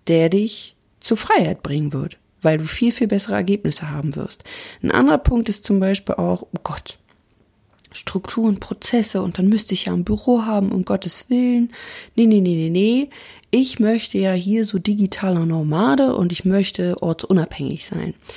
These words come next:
Kleine Backstory zu mir nochmal. Für mich war es nicht das Ziel, dass ich jetzt irgendwie,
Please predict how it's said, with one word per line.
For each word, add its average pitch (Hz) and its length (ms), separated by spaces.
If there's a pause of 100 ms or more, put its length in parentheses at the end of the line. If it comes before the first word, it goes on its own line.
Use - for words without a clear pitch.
(480)
Kleine 156 280
Backstory 147 520
zu - 160
mir 196 180
nochmal. 254 560
Für - 160
mich 208 300
war 190 120
es 180 140
nicht 226 260
das 190 200
Ziel, 214 380
dass 175 220
ich - 120
jetzt - 240
irgendwie, 185 640